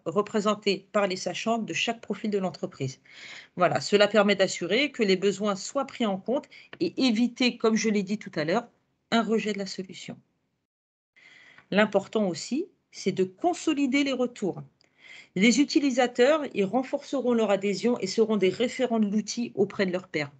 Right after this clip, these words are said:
Ça, c'est indéniable. J'ai vu, moi aussi, des organisations où il y a toujours quelqu'un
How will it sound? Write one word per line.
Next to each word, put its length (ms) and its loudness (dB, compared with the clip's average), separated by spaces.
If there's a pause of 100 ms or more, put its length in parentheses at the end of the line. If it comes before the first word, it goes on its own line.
(400)
Ça, 340 2
c'est 300 -4 (160)
indéniable. 640 -2 (920)
J'ai 220 4
vu, 180 2
moi 160 4
aussi, 320 0
des 220 0
organisations 880 0 (320)
où 300 2 (640)
il 120 4
y 100 8
a 60 6
toujours 360 2
quelqu'un 520 0